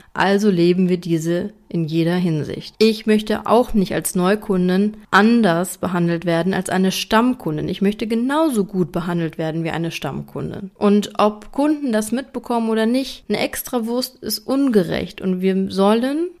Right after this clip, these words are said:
und, oder wir sollten jeden Menschen gleich und gut behandeln. Punkt. Unser Konzept besteht darin, dass wir Haarfarben machen, kreieren, verkaufen wollen, die ohne Ansatz rauswachsen.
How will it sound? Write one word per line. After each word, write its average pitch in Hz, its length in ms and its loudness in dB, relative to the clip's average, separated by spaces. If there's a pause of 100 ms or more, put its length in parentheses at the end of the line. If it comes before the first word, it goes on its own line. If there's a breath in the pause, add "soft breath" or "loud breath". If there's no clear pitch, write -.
und, 175 300 -2
oder 175 260 0
wir 160 140 0
sollten 208 880 0
jeden 262 460 2
Menschen 190 580 -2 (100)
gleich 180 720 2
und 190 480 -2 (300)
gut 196 460 0
behandeln. 254 580 2 (180)
Punkt. - 500 0
Unser 262 280 0
Konzept 247 440 -4
besteht 233 400 -4
darin, 175 400 -2 (140)
dass 196 280 -2
wir 196 300 0
Haarfarben 175 800 -2 (300)
machen, 190 800 2
kreieren, 202 640 2
verkaufen 202 680 0
wollen, 208 500 2 (220 loud breath)
die 202 440 2
ohne 254 340 2
Ansatz 202 480 0
rauswachsen. - 720 -6